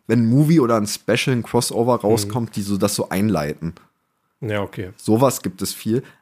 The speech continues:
Speaker 1: Aber so richtig, f-, also Naruto ist da auf einem ganz, ganz anderen Level.
Speaker 2: Ja,
Speaker 1: Also
Speaker 2: das habe ich auch mit einem Filler-Guide geguckt dann irgendwann mal.
Speaker 1: Ah.
Speaker 2: Hab ich dann mal nachgeholt.
Speaker 1: Ja, ich find das halt, aber nachdem die Big Three kam,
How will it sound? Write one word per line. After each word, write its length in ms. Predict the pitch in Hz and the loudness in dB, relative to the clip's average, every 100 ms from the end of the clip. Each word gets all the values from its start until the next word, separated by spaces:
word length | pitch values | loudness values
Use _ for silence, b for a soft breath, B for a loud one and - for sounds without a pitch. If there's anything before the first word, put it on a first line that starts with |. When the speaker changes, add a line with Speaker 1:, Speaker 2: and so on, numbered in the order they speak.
| - | -4
Speaker 1:
Aber 220 | 98 104 | 0 2
so 120 | 101 | 2
richtig, 460 | 98 123 - 196 185 | 2 2 2 -2 -6
f-, 160 | - - | -8 -6
also 160 | 101 110 | -4 0
Naruto 540 | 104 95 98 165 175 135 | 0 0 0 2 2 2
ist 160 | - | 2
da 60 | 95 | 0
auf 160 | 101 | 0
einem 160 | 107 95 | -2 -2
ganz, 260 | 117 110 - | -2 -2 -2
ganz 180 | 85 | -4
anderen 240 | - 92 87 | -2 -2 0
Level. 300 | 85 80 78 _ _ - B _ _ _ _ - - | -2 -4 -8 _ _ -20 B _ _ _ _ -20 -6
Speaker 2:
Ja, 160 | 120 101 | -2 0
Speaker 1:
Also 140 | 95 107 | 0 -6
Speaker 2:
das 140 | - 107 | -8 -2
habe 120 | 117 | 0
ich 80 | 110 | 2
auch 80 | 104 | -2
mit 120 | 113 | -4
einem 120 | 107 | -6
Filler-Guide 460 | - 110 101 95 - | -4 -4 -2 -6 -8
geguckt 380 | 107 113 107 | -14 -14 -10
dann 140 | 104 104 | -10 -8
irgendwann 340 | 98 92 101 | -10 -10 -8
mal. 260 | 104 117 135 | -6 -6 -4
Speaker 1:
Ah. 100 | 82 | -6
Speaker 2:
Hab 80 | - _ _ - _ - - | -8 _ _ -20 _ -20 -14
ich 60 | |
dann 120 | - 107 | -8 -4
mal 100 | 101 | -2
nachgeholt. 640 | 101 - 104 101 104 - _ _ _ _ - | -4 -6 -8 -6 -6 -10 _ _ _ _ -6
Speaker 1:
Ja, 200 | 92 90 | 0 2
ich 100 | 87 | 0
find 140 | - 107 | 0 -2
das 100 | 104 | 0
halt, 200 | 110 - B B B | -2 -4 B B B
aber 180 | - 110 | -4 0
nachdem 440 | 117 113 - 135 151 | 2 0 0 0 0
die 80 | |
Big 180 | 135 135 | 0 -2
Three 280 | - - 160 | -4 -4 -4
kam, 280 | 143 135 | -2 -2